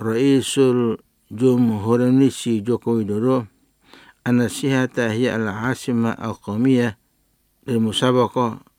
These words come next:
في مجلس شاملة، فيجب على الحكومة اهتمامها بمجلس الصحية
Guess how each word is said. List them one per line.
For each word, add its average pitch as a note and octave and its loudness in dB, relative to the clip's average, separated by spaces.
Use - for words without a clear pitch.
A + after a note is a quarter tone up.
في A#2+ 2
مجلس A2+ 2
شاملة، G2+ -2
فيجب B2+ 2
على A#2 2
الحكومة A#2+ 0
اهتمامها A#2+ -2
بمجلس A2 -2
الصحية A#2 -4